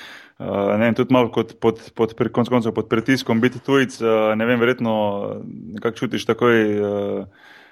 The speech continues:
eh, tisti feeling, da moraš prinesti nek določen rezultat, da se od tebe nekaj pričakuje. Ne vem, sem po mojih izkušnjah v tujini je normalno veliko več pritiska na tebe, kot pa recimo, ko si enkrat domač igralec.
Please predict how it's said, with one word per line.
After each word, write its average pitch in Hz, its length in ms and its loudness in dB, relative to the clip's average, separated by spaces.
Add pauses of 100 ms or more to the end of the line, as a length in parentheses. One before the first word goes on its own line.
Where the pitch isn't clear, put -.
(140)
eh, 101 260 -2
tisti 110 220 -4
feeling, 120 220 4
da 110 100 4
moraš 117 300 2
prinesti 120 400 0
nek 113 100 -4
določen 120 300 -2
rezultat, 110 400 0
da 110 100 -4
se 113 80 -8
od 107 80 -8
tebe 113 180 -2
nekaj 113 220 -6
pričakuje. 113 680 2
Ne 110 120 -6
vem, 117 80 -4
sem 117 160 -4
po 113 100 -6
mojih 123 180 0
izkušnjah 117 340 -10
v 110 40 -20
tujini 120 260 -4
je 110 60 -4
normalno 113 360 -2
veliko 117 200 -4
več 113 140 -2
pritiska 113 380 -6
na 104 120 -4
tebe, 117 200 0
kot 104 120 -8
pa 107 80 -6
recimo, 107 300 -4
ko 104 80 -12
si - 100 -8
enkrat 110 220 -2
domač 113 260 0
igralec. 113 400 0